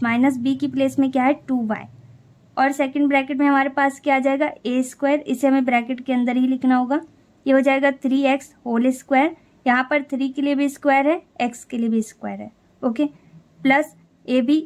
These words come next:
ए की प्लेस में हमारे पास क्या है? थ्री एक्स into बी की प्लेस में हमारे पास क्या है? टू वाई। प्लस बी स्क्वायर, बी की प्लेस में हमारे पास क्या है, टू वाई, और ये हो जाएगा टू वाई होल स्क्वायर।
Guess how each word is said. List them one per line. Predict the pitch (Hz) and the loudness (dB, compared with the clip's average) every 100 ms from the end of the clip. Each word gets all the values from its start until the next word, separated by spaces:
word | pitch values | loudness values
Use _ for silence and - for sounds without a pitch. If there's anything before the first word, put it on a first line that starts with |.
| - | 0
ए | 277 | 0
की | 277 | 0
प्लेस | 294 277 277 | 0 2 2
में | 294 | 2
हमारे | 269 262 | 2 0
पास | 262 269 262 | 0 -2 -2
क्या | 277 | -2
है? | 269 | -2
थ्री | 269 254 269 247 | -2 -2 -2 0
एक्स | 277 285 - | -2 -2 -4
into | 254 254 269 | -2 0 0
बी | 254 | 0
की | 262 277 | -2 -4
प्लेस | 269 262 262 | 0 0 4
में | 262 | 4
हमारे | 254 254 | 4 2
पास | 254 247 | 0 -2
क्या | - 254 | -2 -2
है? | 247 | -2
टू | 247 233 | -6 -4
वाई। | 220 233 311 - _ _ _ _ | 0 0 -2 -10 _ _ _ _
प्लस | 269 320 320 | 2 2 -2
बी | 240 277 | -4 -2
स्क्वायर, | 277 - 285 277 285 | -4 -2 2 2 2
बी | 262 | -2
की | 262 | -4
प्लेस | 262 262 262 | -4 -2 2
में | 269 | 4
हमारे | 262 247 | 2 2
पास | 240 254 247 | 0 -2 -2
क्या | 269 | -2
है, | 254 | -2
टू | 254 247 233 | -2 -6 -4
वाई, | 226 240 | 0 0
और | 320 - _ _ 247 | -2 -8 _ _ 0
ये | 247 | 2
हो | 247 | 2
जाएगा | 247 247 277 | 2 2 0
टू | 269 254 233 | 0 -4 0
वाई | 240 294 - | 0 0 -2
होल | 247 233 220 | -4 -2 -2
स्क्वायर। | - - 220 214 | -4 -10 -8 -8